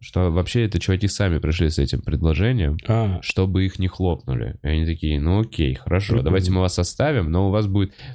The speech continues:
Speaker 1: Это ещё, это, как я понял, они говорят, отследить, э, если вдруг кто-то был заражённый, кто был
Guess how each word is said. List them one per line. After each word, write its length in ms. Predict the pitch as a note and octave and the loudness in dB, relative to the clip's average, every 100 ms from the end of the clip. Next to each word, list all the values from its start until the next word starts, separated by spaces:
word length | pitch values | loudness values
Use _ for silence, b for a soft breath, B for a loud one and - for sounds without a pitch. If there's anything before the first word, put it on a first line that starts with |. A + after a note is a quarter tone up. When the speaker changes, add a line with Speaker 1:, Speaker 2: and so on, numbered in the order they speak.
| B | B
Speaker 1:
Это 180 | G#2 A2+ | 0 0
ещё, 320 | - A#2 F2+ B B | 0 -2 -2 B B
это, 240 | G2 G2 - - - | 0 0 2 2 2
как 240 | - - - | 0 -2 0
я 240 | F#2 B2 | 2 2
понял, 340 | - F#2+ D#2 | 2 2 2
они 160 | D2+ D2+ | 2 2
говорят, 320 | D#2 D2+ D2 | 0 0 0
отследить, 680 | C2+ - - F2 G#2 A2+ - - | -2 -2 0 0 0 -2 -4 0
э, 360 | E2+ D#2 D2+ | 2 2 0
если 300 | D2 F#2+ - | 0 0 0
вдруг 260 | F2 F#2+ G2 | 0 0 0
кто-то 220 | - F#2 | 0 0
был 160 | E2 F2 | 2 2
заражённый, 720 | E2+ E2+ F2 A#2 C#3 F2 F#2 F#2+ _ _ _ - | 2 0 0 -2 -2 -2 -4 -6 _ _ _ -10
кто 260 | - G2+ | -2 0
был 400 | F#2+ F#2+ F#2+ F2 | 2 2 2 0